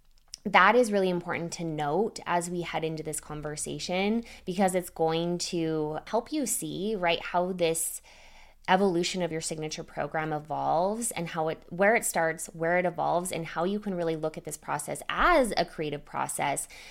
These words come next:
that is also going to serve the livelihood of your business, its profitability, and give you that freedom to play in your business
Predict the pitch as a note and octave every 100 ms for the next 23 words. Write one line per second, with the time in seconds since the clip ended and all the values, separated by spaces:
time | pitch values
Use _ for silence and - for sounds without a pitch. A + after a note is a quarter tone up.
0 | - - F#3+ F#3 F3+ F3 F3+ A#3 - C#4+
1 | G3 F3+ F3 E3 - D#3 D3+ D#3 F#3 G#3+
2 | F3 F3 D#3+ D#3 E3+ F3+ F#3 E3+ D#3+ D3+
3 | D3 D3 E3+ F3+ G3 F#3+ - E3+ - -
4 | D3 D#3 D3 - C#3+ D3+ F3 A#3 C4+ C4+
5 | - - - G3 G3 F3 E3 - F3 F3+
6 | G3 F#3+ - - D#3 D#3 D#3 - D3+ -
7 | - C#4+ D#4+ F#3 D#3 D#3 - F#3+ C#4 G3
8 | -